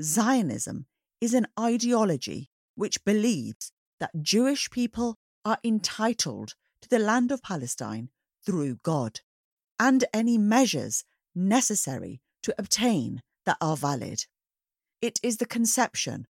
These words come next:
of a Jewish-only state. Zionism is rejected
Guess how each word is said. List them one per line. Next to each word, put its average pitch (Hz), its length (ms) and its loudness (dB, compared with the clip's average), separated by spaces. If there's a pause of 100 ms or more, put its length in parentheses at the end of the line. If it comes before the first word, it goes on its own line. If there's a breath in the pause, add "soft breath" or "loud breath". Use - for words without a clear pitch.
(200)
of 214 240 0
a 214 140 0
Jewish-only 165 1160 -2
state. - 640 -6 (920)
Zionism 147 800 0 (300)
is 185 200 -2
rejected 202 760 0